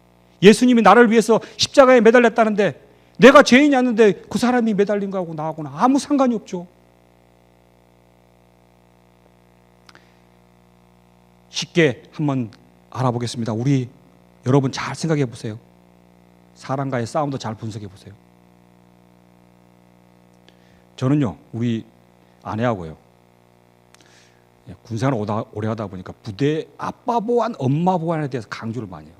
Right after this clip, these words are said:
부대의 얘기를 집에 가서 <laughs> 아내에게 해보니까 이게 보안 유지가 안 돼. 훈련을 언제 가는지 뭘 하는지 막 이렇게 해서 철저히 강조해요. 아내 집에 가서 아빠 보안,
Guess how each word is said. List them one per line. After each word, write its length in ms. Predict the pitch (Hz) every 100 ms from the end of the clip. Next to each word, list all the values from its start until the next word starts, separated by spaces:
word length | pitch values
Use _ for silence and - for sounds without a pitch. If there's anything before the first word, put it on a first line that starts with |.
| 160 156 _ _ -
부대의 560 | 135 226 269 269 226
얘기를 440 | 139 139 147 147 - _ _ _
집에 260 | - - 208
가서 340 | 185 160 139 - - _ _
<laughs> 300 | - - -
아내에게 540 | 95 147 - 202 156
해보니까 380 | 170 165 135 - - - - _ _ _ -
이게 300 | 170 240 185
보안 420 | - 208 285 254 190
유지가 300 | 165 160 120
안 100 | 98
돼. 160 | 92 _ _ - -
훈련을 580 | 330 381 403 381 311
언제 200 | 220 220
가는지 360 | 208 202 180 175
뭘 320 | 131 165 254
하는지 280 | 240 226 254
막 160 | 254 190 _ -
이렇게 120 | -
해서 120 | - - _ _ _
철저히 400 | - 320 302 311
강조해요. 360 | 208 143 139 90 - _ _ _ _ _ _ -
아내 500 | - 107 104 127 127 - _
집에 280 | - - 151
가서 240 | 127 - -
아빠 380 | 120 _ 151
보안, 320 | 127 131 156